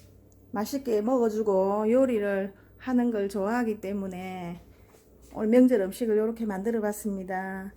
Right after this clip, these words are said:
즐거운 명절 되시고 항상 건강하시고 행복하세요. 그리고 부산 아줌의 레시피 많이 사랑해 주세요. 감사합니다.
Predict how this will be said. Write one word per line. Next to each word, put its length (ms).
즐거운 400
명절 340
되시고 520
항상 500
건강하시고 840
행복하세요. 1080
그리고 300
부산 300
아줌의 340
레시피 340
많이 340
사랑해 420
주세요. 720
감사합니다. 1300